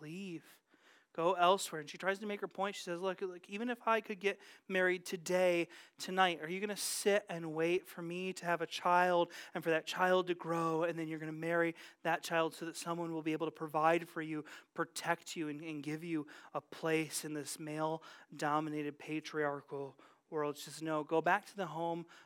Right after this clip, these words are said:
of your mother," which is to say, go back to the place that you find comfort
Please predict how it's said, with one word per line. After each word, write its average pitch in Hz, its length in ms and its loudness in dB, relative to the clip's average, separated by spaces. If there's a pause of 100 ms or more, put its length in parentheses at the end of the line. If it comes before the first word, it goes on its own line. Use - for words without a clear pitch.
of 170 120 -4
your 156 120 -2
mother," 135 400 -8 (580)
which 165 240 -10
is 160 120 -8
to 165 60 -10
say, 160 220 0
go 160 140 4
back 175 300 2
to 220 80 -6
the 202 80 2
place 170 440 0
that 151 160 -12
you 175 140 -8
find 156 320 -6
comfort 180 520 -2